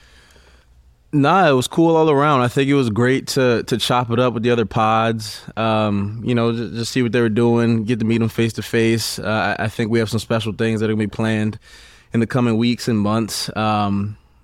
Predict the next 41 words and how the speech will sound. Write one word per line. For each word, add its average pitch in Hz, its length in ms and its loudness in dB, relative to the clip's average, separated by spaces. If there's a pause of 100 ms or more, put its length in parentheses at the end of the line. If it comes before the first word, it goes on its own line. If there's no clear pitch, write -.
yeah, 160 240 2
I 131 40 0
mean, 127 240 2
I 87 200 -2
mean, 127 240 2
next 139 260 0
year 143 160 4
we're 135 100 0
gonna 120 120 0
do 131 80 2
it 127 80 0
again. 120 240 0
We're 131 80 2
gonna 117 100 0
do 120 100 2
it 107 80 0
bigger, 127 260 2
and, 117 180 2
and, 113 260 0
and 110 160 -2
I 113 40 0
wanna 113 180 2
see 117 200 -2
some 107 280 0
red 110 240 2
and 110 120 0
white 107 220 0
and 104 160 -4
gold. 110 400 2 (580)
Uh, 104 300 -2
we 110 100 0
need 117 80 0
some 110 160 -4
Terp 113 260 -2
fans 110 280 0
in 107 60 0
the 104 80 0
building 107 280 0
next 107 260 -4
year. 104 380 -2 (200)
Um, 101 580 -4